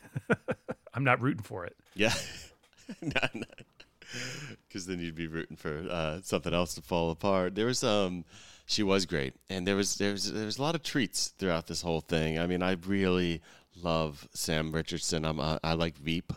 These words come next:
Speaker 2: a lot, and he's the, um, he's the gentleman who was recruiting, uh, Sam
Speaker 1: Ah,
Speaker 2: for his team. I
Speaker 1: yes.
Speaker 2: was so excited to see him, him show up, and there was just, there was just so many.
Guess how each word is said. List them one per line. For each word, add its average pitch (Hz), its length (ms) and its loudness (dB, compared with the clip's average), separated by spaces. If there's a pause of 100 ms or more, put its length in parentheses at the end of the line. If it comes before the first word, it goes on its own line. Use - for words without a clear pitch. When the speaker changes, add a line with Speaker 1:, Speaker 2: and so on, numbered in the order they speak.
(100)
Speaker 2:
a 95 60 -2
lot, 95 320 0 (480)
and 82 160 -2
he's 85 240 -2
the, 80 220 4
um, 76 340 2 (100)
he's 82 280 -4
the 82 120 -6
gentleman 80 380 -2
who 82 140 -2
was 78 160 0
recruiting, 82 720 -4
uh, 78 300 -2
Sam 80 520 2 (280)
Speaker 1:
Ah, 110 180 4
Speaker 2:
for 87 160 2
his 80 140 2
team. 80 280 2
I - 20 4
Speaker 1:
yes. 78 100 4
Speaker 2:
was 78 80 -2
so 80 340 2
excited 73 520 0
to 80 100 -6
see 80 220 0
him, 78 360 0 (100)
him 80 180 -2
show 76 320 2
up, 76 260 2
and 85 240 -2 (380)
there 110 120 2
was 117 100 2
just, 135 260 2
there 127 120 4
was 127 140 0
just 156 180 2
so 120 340 6
many. 98 420 4